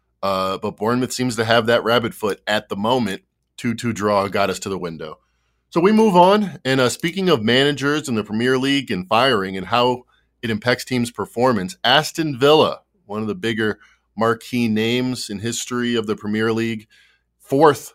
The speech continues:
to the bottom of the table this year. They fire their manager, Steven Gerrard, obviously one of the icons of the two thousands,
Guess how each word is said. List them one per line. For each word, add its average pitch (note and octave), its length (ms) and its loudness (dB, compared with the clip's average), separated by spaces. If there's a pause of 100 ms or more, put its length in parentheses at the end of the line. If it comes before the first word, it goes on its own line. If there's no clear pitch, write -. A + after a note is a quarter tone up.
(140)
to C#3+ 100 0
the A#2 140 0
bottom A2 680 4
of G2 140 -8
the F#2 80 -8
table F#2 380 -6
this A2 340 -6
year. E2 320 -6 (240)
They B2+ 140 0
fire C3 420 6
their A#2 140 0
manager, G#2+ 400 0
Steven A#2 380 -6
Gerrard, F2+ 600 -2 (400)
obviously G#2 400 -2
one G2+ 140 -4
of F#2+ 80 -2
the F2+ 120 -4
icons G2+ 600 0
of F2+ 80 -10
the F#2 80 -10
two G#2+ 180 -8
thousands, G2 640 -4